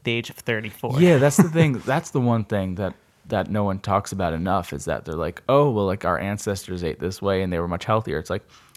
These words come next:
Speaker 2: that's true, but, like, modern medicine has also done a lot of great things that we
Speaker 1: Yeah.
Speaker 2: live a lot longer.
Speaker 1: The liberal media wants, doesn't want you to know
Speaker 2: Yeah,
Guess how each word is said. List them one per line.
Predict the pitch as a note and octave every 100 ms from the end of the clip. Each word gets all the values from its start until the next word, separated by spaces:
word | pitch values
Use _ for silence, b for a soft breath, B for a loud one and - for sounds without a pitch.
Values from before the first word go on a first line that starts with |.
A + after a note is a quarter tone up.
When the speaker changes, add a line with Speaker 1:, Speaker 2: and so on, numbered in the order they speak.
| -
Speaker 2:
that's | A2+ -
true, | - F#3+ E3 G#2+
but, | F#2+ F2
like, | G#2 G2+
modern | G2+ G#2 G#2 G#2 F#2+
medicine | F#2+ B2 A#2+ F#2 F2
has | E2
also | F#2 F2 F2
done | E2 D#2
a | D#2+
lot | D#2+
of | D2+
great | F2 E2+ -
things | E2 E2 E2+ - _ _
that | E2+ C#2+
we | E2
Speaker 1:
Yeah. |
Speaker 2:
live | E2+ G2+
a | F#2
lot | E2+ B1+
longer. | C#2 E2 B2+ E2 A1 -
Speaker 1:
The | A2+
liberal | C3+ B2+ B2
media | C3+ C3+ B2 G#2+
wants, | A#2+ A#2
doesn't | - B2+ B2+
want | A#2+ A#2
you | A2+
to |
know | B2
Speaker 2:
Yeah, | C3